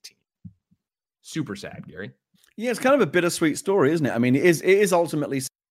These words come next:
Speaker 2: but it's tinged with this, like, there's, there will be light at the end of the tunnel. They're doing what they can in the meantime, the Steam sale and other things that they can do digitally to, to kinda keep, you know, the pulse going.
Speaker 1: Yeah.
Speaker 2: Uh, to keep the heartbeat of this thing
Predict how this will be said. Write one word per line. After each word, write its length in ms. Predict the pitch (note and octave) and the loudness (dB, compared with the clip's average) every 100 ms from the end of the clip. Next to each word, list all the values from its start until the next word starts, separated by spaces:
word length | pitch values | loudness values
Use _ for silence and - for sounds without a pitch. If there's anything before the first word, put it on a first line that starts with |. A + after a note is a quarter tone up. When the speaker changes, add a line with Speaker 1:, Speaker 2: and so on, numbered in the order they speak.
| _ - - - - - | _ -20 -20 -20 -20 0
Speaker 2:
but 140 | D3 | 2
it's 160 | D#3 D#3 | 2 -2
tinged 480 | - E3+ E3 C#3+ C3+ | -2 0 2 0 0
with 400 | C3+ C#3 B2+ A2 | 4 4 4 2
this, 480 | C3 B2 - - - | 0 0 -4 -8 -4
like, 300 | A#2+ A#2 C3+ | -2 -2 0
there's, 340 | C#3 C3 - | 0 0 -4
there 160 | E3+ D3+ | 0 2
will 140 | E3+ | 2
be 120 | D#3 | 0
light 220 | C3+ B2 A2+ | 0 0 -2
at 120 | A2+ | -4
the 80 | A#2 | -4
end 120 | G#2+ | -4
of 60 | |
the 60 | G#2 | -6
tunnel. 300 | G2 A2 G#2+ | -6 -6 -2
They're 120 | A#2 | -2
doing 260 | A2+ D3+ D#3+ | -2 -2 -2
what 140 | D3 | -2
they 100 | C3 | -4
can 240 | A2+ B2 A2 | -4 -4 -4
in 120 | G#2+ | -6
the 120 | G#2 - | -8 -12
meantime, 300 | G2 G#2+ G#2+ | -10 -8 -8
the 80 | G#2 | -10
Steam 300 | - D3 C3 | -4 -2 -2
sale 380 | C3+ B2+ B2 A#2+ | -4 -4 -2 0
and 80 | |
other 160 | C#3 C3+ | -2 -2
things 220 | C3 C3+ | -2 -4
that 100 | A#2+ | -4
they 120 | A#2 | -6
can 160 | A2+ A#2+ | -4 -4
do 400 | A#2 A2+ A2 G#2+ _ _ _ _ _ | -2 -2 -2 -6 _ _ _ _ _
digitally 680 | D3+ C3+ C3 A#2+ A2+ A2 A2 - | 0 0 0 0 0 0 -2 -2
to, 180 | A#2 A2+ | -2 -2
to 140 | A#2+ | -4
kinda 220 | A#2+ A2+ | -2 -4
keep, 320 | A2+ B2+ B2+ _ - | -2 -4 -4 _ -6
you 120 | C3+ | -4
know, 240 | A2 G2+ G2 _ | -4 -8 -14 _
the 100 | A#2 | -14
pulse 320 | F#2+ C3 B2+ - | -4 -2 -2 -4
going. 500 | A#2 G2+ F#2+ F#2+ - - _ | -4 -4 -6 -10 -14 -20 _
Speaker 1:
Yeah. 240 | A#2 G2+ F2 | -10 -10 -8
Speaker 2:
Uh, 380 | A2 G#2+ G#2+ A#2 | -6 -4 -4 -6
to 120 | A2+ | -6
keep 180 | A#2+ D3 | -4 -4
the 60 | A2+ | -2
heartbeat 360 | C#3 - B2 | -2 -2 -4
of 80 | G#2+ | -8
this 160 | G#2+ - | -10 -8
thing 380 | A2+ G2+ G2 | -8 -8 -10